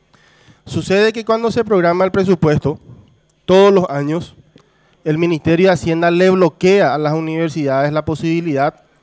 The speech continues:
de que ésta, por ejemplo, fusione sus cargos. Uno, por eso no, no puede dejar de sorprenderse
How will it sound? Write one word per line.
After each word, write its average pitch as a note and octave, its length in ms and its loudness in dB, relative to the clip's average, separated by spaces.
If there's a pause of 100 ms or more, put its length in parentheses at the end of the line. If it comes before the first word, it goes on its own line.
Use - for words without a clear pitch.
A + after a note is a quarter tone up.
(520)
de D3 160 0
que D3+ 280 -2
ésta, D#3+ 380 -2 (400)
por F3 160 4
ejemplo, F#3+ 400 -2
fusione G3 540 0
sus D#3 140 0
cargos. A2+ 440 -10 (680)
Uno, E3+ 500 2 (1000)
por D#3+ 160 4
eso E3 280 0
no, F3 560 -2 (600)
no D#3 220 -2
puede F3+ 480 0
dejar D#3 300 -2
de E3+ 60 -2
sorprenderse E3+ 960 0